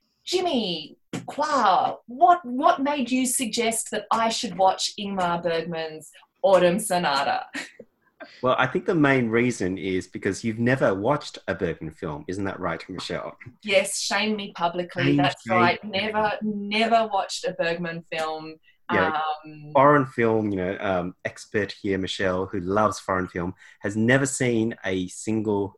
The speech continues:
Speaker 2: Ingmar Bergman film, which is absolutely disgraceful. So we thought that, you know, well, what's a good introduction into Bergman? Uh, and Bergman is a very unusual director because he's got,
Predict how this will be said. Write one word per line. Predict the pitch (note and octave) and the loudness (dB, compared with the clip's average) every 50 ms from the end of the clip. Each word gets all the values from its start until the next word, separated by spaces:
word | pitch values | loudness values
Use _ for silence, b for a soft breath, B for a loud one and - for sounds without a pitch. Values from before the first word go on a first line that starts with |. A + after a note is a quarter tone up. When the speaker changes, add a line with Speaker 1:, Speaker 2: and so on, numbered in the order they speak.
| _ - | _ -6
Speaker 2:
Ingmar | G#2 G#2+ G#2+ G#2 G2+ G2 G2 F#2+ - | -4 -2 -2 -2 -2 -2 -4 -4 -4
Bergman | - F#2 F2 E2+ E2+ - E2+ E2 E2 | -4 -4 -4 -6 -6 -8 -10 -10 -10
film, | D#2+ - E2+ D#2 D2+ D#2 D#2+ | -8 -6 -6 -6 -6 -6 -8
which | D#2+ D#2 - - | -8 -8 -8 -8
is | - F2 D#2+ - - A#2+ | -8 -8 -8 -4 -2 -2
absolutely | A2+ - - - D#2 D#2 D2+ D2+ | -2 0 -2 -6 -6 -6 -8 -8
disgraceful. | - D2 - - - C2+ C2 - - B1+ B1+ - B B B B B B B B B B B B | -8 -10 -10 -8 -8 -8 -10 -10 -12 -16 -18 -18 B B B B B B B B B B B B
So | - - - B2 A#2 A2+ A2+ | -2 2 4 6 6 6 6
we | A2 B2 C3 C3 B2 A#2+ | 4 2 2 2 2 -2
thought | - _ - C#3 B2+ A2 F#2+ - - - - | -4 _ 2 4 4 4 2 0 -4 -6 -4
that, | F#2+ F2+ F2+ | -2 -2 -2
you | G2 F#2 | -2 -2
know, | E2+ E2+ F#2 | -2 0 0
well, | F#2 F2 E2+ E2+ F2 - _ B B B B B - | 0 0 -2 -2 -4 -8 _ B B B B B -4
what's | A2+ A2+ B2 B2 - | 0 0 0 0 -2
a | A#2+ | -6
good | G#2+ - A#2+ A2+ G#2 - - - | -4 0 0 0 0 0 -4 -8
introduction | - - - F2 - F2+ F2 - - - F#2 F#2 - | -8 -6 -4 -2 -2 -2 -2 -4 -6 -8 -8 -6 -6
into | G#2+ F#2+ F#2+ F#2 - F#2+ F2 E2+ E2+ E2 D#2+ _ _ _ _ _ _ | -4 -6 -6 -6 -4 -4 -4 -4 -4 -4 -8 _ _ _ _ _ _
Bergman? | - A#2+ C#3 C3+ - - C2 - - _ B B B B B B B B B - | 0 2 2 2 0 -4 -10 -12 -16 _ B B B B B B B B B -2
Uh, | G2+ F#2+ F#2+ F#2+ - | 0 2 2 2 2
and | - A2 A2+ A2+ G#2+ - | 2 2 2 2 2 2
Bergman | C3 C3+ E3+ G3 G3+ F3+ | 2 2 4 2 2 0
is | E3+ - | 0 0
a | B2+ | 2
very | B2+ B2 A#2+ | 2 4 4
unusual | A2+ A2 G#2 G2+ G#2 G2+ G#2+ F#2+ | 4 2 0 0 -2 -2 -4 -4
director | - F#2 F#2+ G#2 G#2 - - | -2 -2 -2 -2 -2 -4 -10
because | - F2 - - G2+ F#2 E2 - | -14 -14 -8 -6 -6 -6 -6 -6
he's | - - F#2+ - | -8 -10 -10 -6
got, | - - A2+ A2 G#2 | -2 2 2 2 2